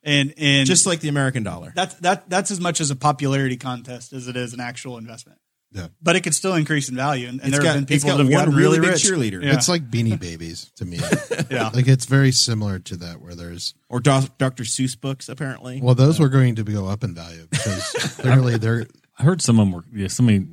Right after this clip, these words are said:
Speaker 4: some people look, tried to look 'em up on, like, eBay, and they'd already, the six had already gone crazy.
Speaker 3: I,
Speaker 2: A-,
Speaker 3: I
Speaker 2: Andrew
Speaker 3: guarantee it.
Speaker 2: Andrew Bowman, his wife tried to sell one. Uh, he's in the chat. He's a dedicated listener. His wife tried to sell a Doctor Seuss book yesterday, got, like, a hundred and thirty dollars for it,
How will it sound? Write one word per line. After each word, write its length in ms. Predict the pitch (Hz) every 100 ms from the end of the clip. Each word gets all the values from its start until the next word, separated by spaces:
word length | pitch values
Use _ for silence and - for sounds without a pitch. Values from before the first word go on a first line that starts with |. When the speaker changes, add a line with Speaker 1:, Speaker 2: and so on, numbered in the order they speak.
| - -
Speaker 4:
some 160 | 135
people 220 | 123 110
look, 180 | 92 104
tried 160 | - 101
to 60 |
look 200 | 90 95 92
'em 80 | 90
up 160 | 87
on, 160 | 90 85 -
like, 140 | 90 87
eBay, 460 | 101 98 101 101
and 80 | 92
they'd 140 | 92 90
already, 260 | 90 90 85 -
the 80 |
six 380 | - - 104 -
had 100 | 87
already 200 | 87 85
gone 180 | 85 82
crazy. 560 | - 87 78 80 78 -
Speaker 3:
I, 60 | 123
Speaker 2:
A-, 160 | 120 - -
Speaker 3:
I 140 | 131
Speaker 2:
Andrew 160 | 165 151
Speaker 3:
guarantee 260 | 143 147
it. 240 | 175 156 -
Speaker 2:
Andrew 240 | 143 165 185
Bowman, 340 | 147 143 120 - _
his 220 | 123 107
wife 220 | 113 110
tried 220 | 113 110 90
to 60 |
sell 240 | 82 107 92
one. 140 | 87
Uh, 140 | 95 78
he's 180 | 90 95
in 80 | 104
the 60 |
chat. 320 | 117 98 87 95
He's 180 | 92
a 220 | 90 95 - _ _
dedicated 420 | 143 135 127 95
listener. 360 | 95 104 101 104 _ _ _
His 160 | 117 117
wife 220 | 139 135
tried 200 | - 120
to 60 | 104
sell 260 | 117 110
a 40 | 113
Doctor 260 | 113 117
Seuss 220 | 110 113 113
book 160 | 110
yesterday, 400 | 104 104 107 113
got, 120 | 110
like, 120 | 95 107
a 40 |
hundred 340 | 107 117 123
and 80 | 113
thirty 200 | 117 113
dollars 320 | 101 98 110 123
for 220 | 135
it, 100 | 139